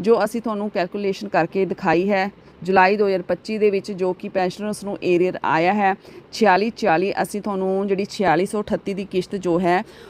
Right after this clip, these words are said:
ਉਹ ਉਧਾਰ ਜਿਹੜੀ ਹੈ ਕੈਲਕੂਲੇਟ ਕਰਕੇ ਦਿਖਾਈ ਹੈ। ਇਸੇ ਤਰ੍ਹਾਂ ਤੁਸੀਂ ਚੈੱਕ ਕਰ ਸਕਦੇ ਹੋ,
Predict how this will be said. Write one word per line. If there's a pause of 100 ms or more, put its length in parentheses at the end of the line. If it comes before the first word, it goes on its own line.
(120)
ਉਹ (540)
ਉਧਾਰ
ਜਿਹੜੀ
ਹੈ
ਕੈਲਕੂਲੇਟ
ਕਰਕੇ
ਦਿਖਾਈ
ਹੈ। (440)
ਇਸੇ
ਤਰ੍ਹਾਂ
ਤੁਸੀਂ
ਚੈੱਕ
ਕਰ
ਸਕਦੇ
ਹੋ,